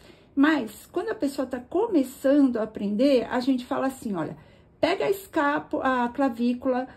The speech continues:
é, na linha média dela, hemiclavicular, desce até o quinto espaço intercostal. Posiciono aqui meu eletrodo.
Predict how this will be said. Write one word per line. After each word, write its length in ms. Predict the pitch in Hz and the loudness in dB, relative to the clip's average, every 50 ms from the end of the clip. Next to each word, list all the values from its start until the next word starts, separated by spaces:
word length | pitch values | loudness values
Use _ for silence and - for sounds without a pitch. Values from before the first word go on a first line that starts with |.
| - - - _ | -20 -20 -20 _
é, 440 | - 247 240 240 240 233 233 226 233 - - - - _ - - - - - - - | -2 0 2 2 2 2 0 -2 -4 -8 -14 -20 -20 _ -20 -20 -20 -20 -14 -2 0
na 320 | 233 233 233 233 233 240 | 2 2 4 2 2 2
linha 320 | 247 233 285 311 381 339 330 | 4 6 6 6 6 6 6
média 480 | 277 240 247 254 269 269 - 254 240 | 6 6 6 4 2 2 2 0 -2
dela, 540 | 214 196 202 202 208 220 233 233 226 220 214 | 0 2 2 2 2 2 2 0 0 0 2
hemiclavicular, 1300 | 220 254 285 302 269 277 277 - - 240 233 220 226 233 226 - - 226 208 196 185 196 220 233 233 - - - - _ _ _ - | 2 4 4 4 4 2 2 0 -4 -4 -4 -4 -4 -8 -10 -8 -8 -6 -4 -4 -2 -2 -2 -4 -4 -6 -12 -20 -20 _ _ _ -10
desce 460 | 196 202 240 247 277 311 294 302 - | 0 2 4 6 6 4 4 2 -2
até 220 | 262 247 - 294 294 | -6 0 0 0 0
o 100 | 320 285 | 0 -2
quinto 440 | - - - 294 349 427 440 - 339 | -4 2 4 4 4 4 0 -4 -6
espaço 420 | 302 - - 294 302 302 294 302 | -6 -4 -4 -4 -4 -2 0 2
intercostal. 720 | 277 277 - 277 285 285 302 294 285 - - 247 226 226 - _ - | 2 2 2 -2 -4 -2 -6 -8 -8 -8 -10 -8 -6 -6 -8 _ 2
Posiciono 760 | 254 254 247 240 240 233 - - 247 233 233 240 240 247 - | 2 2 2 2 -2 -4 -4 -4 -4 0 2 2 2 0 0
aqui 580 | - - 262 311 311 - - - - 269 269 262 | -2 -2 -2 -2 -2 -6 -14 -6 -2 0 2 2
meu 200 | 262 269 269 262 | 2 2 2 0
eletrodo. 600 | 262 262 277 277 277 - 208 202 202 - - - | 0 0 -2 -2 -2 -8 -10 -10 -10 -10 -14 -20